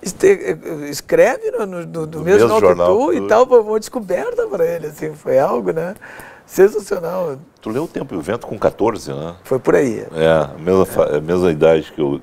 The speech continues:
Speaker 2: que eu li, assim,
Speaker 1: É.
Speaker 2: e, e é uma descoberta. E é um livro que a gente tem que reler, né? Tu diz isso,
Speaker 1: É,
Speaker 2: né?
Speaker 1: não, é um, é um, é um, é um livro formador da imagem do gaúcho,
Speaker 2: É.
Speaker 1: né? Eu digo que, que os dois, o Érico e o Luiz Fernando,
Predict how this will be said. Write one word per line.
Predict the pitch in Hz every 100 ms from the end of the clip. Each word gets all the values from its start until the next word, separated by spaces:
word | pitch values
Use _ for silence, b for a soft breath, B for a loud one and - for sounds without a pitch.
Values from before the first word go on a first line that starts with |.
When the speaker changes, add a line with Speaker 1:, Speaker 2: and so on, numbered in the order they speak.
| -
Speaker 2:
que | 76
eu | 73
li, | 71 78 76
assim, | 65 - 76 73 73
Speaker 1:
É. | - -
Speaker 2:
e, | 87
e |
é |
uma | 87 95
descoberta. | - 90 85 76 -
E | 85
é |
um | 101
livro | 113
que | 107
a | 117
gente | 107
tem | 123
que | 110
reler, | 117 110 117 120
né? | 76
Tu | 78
diz | 80 98 101 80
isso, | 95 - -
Speaker 1:
É, | 78 98 85
Speaker 2:
né? | 101
Speaker 1:
não, | 135
é | 151 127
um, | 175 190
é | 160
um, | 131 165
é | 165
um, | 208 294 359 285 196 B B B B B
é | -
um | 139 151 143
livro | 131 160 185 190
formador | - 220 220 202 139 185 240 262
da | 220
imagem | 220 208 208 208
do | 214
gaúcho, | 240 202 135 - - -
Speaker 2:
É. | -
Speaker 1:
né? | 127 196 B B B
Eu | -
digo | 147 190
que, | 185 151
que | -
os | 139 120
dois, | 120 170 175 117
o | 123
Érico | 147 139 123
e |
o |
Luiz | 120 123
Fernando, | - 101 117 196